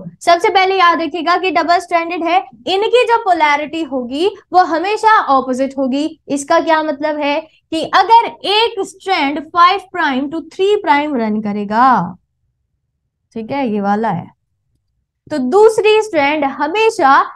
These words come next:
एंटी पैरेलल यानी दूसरी डायरेक्शन में चलेगी, है ना? आपका, आप और आपके दोस्त हैं, आप चाहते हैं कि आप इधर से जाएं, लेकिन आपका दोस्त ऐसा नहीं है, वो कहेगा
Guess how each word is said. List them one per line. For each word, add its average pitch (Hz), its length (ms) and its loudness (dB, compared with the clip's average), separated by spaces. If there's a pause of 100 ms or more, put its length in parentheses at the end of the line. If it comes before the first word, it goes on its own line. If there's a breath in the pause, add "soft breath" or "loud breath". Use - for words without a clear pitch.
(260)
एंटी 381 360 -2
पैरेलल 208 540 -8
यानी 240 340 -4
दूसरी 262 500 -4
डायरेक्शन 185 420 -6
में 185 140 -6
चलेगी, 185 400 -8 (580)
है 254 80 -4
ना? 339 260 -2 (200 loud breath)
आपका, 269 380 2
आप 311 320 2
और 359 100 2
आपके 339 280 0
दोस्त 330 340 -4
हैं, 208 100 -6
आप 277 260 -4
चाहते 247 260 0
हैं 320 120 -4
कि 320 120 0
आप 262 240 2
इधर 262 220 -2
से 262 160 -8
जाएं, 185 200 -8
लेकिन 233 240 -6
आपका 262 240 -8
दोस्त 262 280 -6
ऐसा 254 180 -6
नहीं 254 240 -2
है, 196 60 -8
वो 214 180 -4
कहेगा 226 340 -6